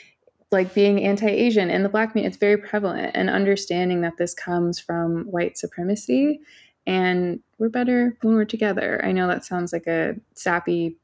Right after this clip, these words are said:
Jack Johnson song, but I just, I want people to remember that, because there's been an increase in conversation about just exploring Asian identity and as a whole,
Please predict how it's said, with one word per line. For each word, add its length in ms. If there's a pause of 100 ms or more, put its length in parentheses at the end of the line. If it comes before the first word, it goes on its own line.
(120)
Jack 400
Johnson 440
song, 380
but 160
I 120
just, 200
I 60
want 280
people 260
to 140
remember 440
that, 260
because 540 (360)
there's 180
been 160
an 120
increase 600
in 100
conversation 960
about 560 (640)
just 220
exploring 720
Asian 320
identity 880 (460)
and 680 (400)
as 160
a 60
whole, 680